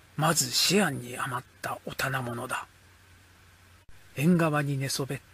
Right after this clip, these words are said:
て、路地の外の人間を透視する平次の話を、八五郎は小鼻を膨らませて聞き入りました。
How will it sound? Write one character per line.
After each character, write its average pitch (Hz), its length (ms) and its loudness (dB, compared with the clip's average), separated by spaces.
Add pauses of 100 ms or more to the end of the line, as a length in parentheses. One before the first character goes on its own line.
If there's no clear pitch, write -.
(140)
て、 - 160 -14 (500)
路 170 140 4
地 151 140 2
の 127 140 -2
外 - 320 0
の 117 200 -10 (260)
人 147 240 2
間 131 240 -2
を 127 60 -6
透 139 240 -4
視 - 160 -4
す - 160 -4
る 127 160 -8 (420)
平 175 240 4
次 117 160 -6
の 104 100 -10
話 - 520 -2
を、 - 140 -14 (760)
八 147 280 4
五 147 120 2
郎 123 120 -4 (120)
は 110 160 -14 (340)
小 - 120 -8
鼻 156 300 4
を 151 200 0
膨 - 240 -2
ら 131 120 2
ま 127 100 -4
せ - 140 -8
て - 140 -12
聞 - 220 -4
き 135 200 -4
入 127 120 -6
り 120 40 -12
ま 110 100 -4
し - 160 -4
た。 - 160 -14